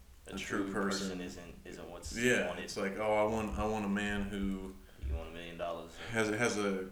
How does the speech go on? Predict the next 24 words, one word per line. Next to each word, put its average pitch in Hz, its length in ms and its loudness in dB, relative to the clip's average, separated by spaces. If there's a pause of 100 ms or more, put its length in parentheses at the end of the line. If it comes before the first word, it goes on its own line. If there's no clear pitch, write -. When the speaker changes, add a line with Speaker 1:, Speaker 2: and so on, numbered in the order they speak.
(140)
Speaker 2:
country 127 380 0
club 98 520 0 (380)
membership 95 760 -2
and 85 420 -8 (440)
does 104 220 2
all 101 160 2
this." 101 300 0
And 117 120 2
not, 180 260 4
not 151 240 4
saying 131 280 2
all 123 160 4
women 117 320 4
are 110 100 2
like 104 280 2
that 98 300 -2
or 92 80 -6
anything 98 400 4
like 98 140 2
that, 101 360 0 (760)
but 101 160 -2
it's 104 180 -2
just 110 220 -2
like 95 300 -4